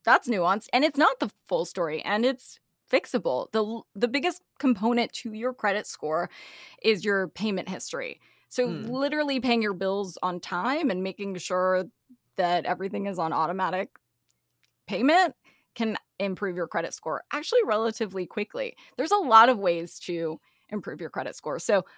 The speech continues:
Speaker 1: I like that answer of why it could be weird.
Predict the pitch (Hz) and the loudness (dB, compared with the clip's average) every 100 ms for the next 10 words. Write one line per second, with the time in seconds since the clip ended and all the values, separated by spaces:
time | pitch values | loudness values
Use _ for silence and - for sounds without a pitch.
0 | - - 262 349 240 208 175 - _ _ | 0 8 10 10 6 4 2 0 _ _
1 | 180 175 - 110 98 - 180 160 175 170 | -8 -6 -4 -6 -6 -6 -6 0 2 4
2 | 170 156 147 - - 202 220 240 254 175 | 2 0 -6 -12 -8 -6 -2 -4 -4 -8
3 | 165 147 165 156 135 | -8 -8 -8 -6 -6